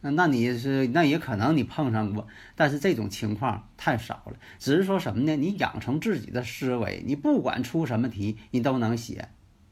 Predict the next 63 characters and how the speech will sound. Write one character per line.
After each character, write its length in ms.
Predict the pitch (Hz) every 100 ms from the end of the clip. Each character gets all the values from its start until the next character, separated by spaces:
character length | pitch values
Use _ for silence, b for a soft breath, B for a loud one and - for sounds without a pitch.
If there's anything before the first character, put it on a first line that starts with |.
| _ _ _ -
啊， 180 | - 113
就 80 | 139
像 180 | 156 160
以 140 | 117
前 380 | 110 123 139 117
我 120 | -
高 220 | - 131
考 280 | 131 - -
似 140 | 110 110
的， 80 | - B B
我 120 | - 131
从 200 | 170 196
来 120 | 185
没 140 | 185
说 200 | 170 165
写 240 | 160 - -
作 180 | 180 123
文 160 | 160
打 140 | - -
草 240 | - 160
稿 80 | 143
啊， 340 | - 104 101 120
拿 180 | 127 208
题， 340 | - 156 165 B B - 156
看 180 | 233
着 100 | 190
题 240 | 196 - 160
目 160 | 220
就 140 | 196 190
写 220 | - - - 113
呗。 160 | 123 B 175
你 100 | 208
打 200 | - 123
完 140 | 185
草 260 | - 175 202
稿 220 | 135 180
写 240 | 190 -
完 260 | 101 101 143
了， 200 | 160 -
你 100 | 120
再 200 | 175 180
往 280 | 127 - 123
那 140 | 165
个 220 | 151 143
正 260 | 135 - 196
式 180 | 165 156
卷 320 | - 214 143
纸 220 | 113 -
上 180 | 107 156
再 160 | 185 175
誊 320 | - 123 190
写， 260 | - - 117
这 100 | 185
中 240 | 196 190
间 220 | 190 185
你 60 | 131
要 220 | 127 165
是 320 | 160 135 131 - - - -
错 240 | - 180
一 80 | 147
个 100 | 170
字 80 | 214
儿， 240 | 196 -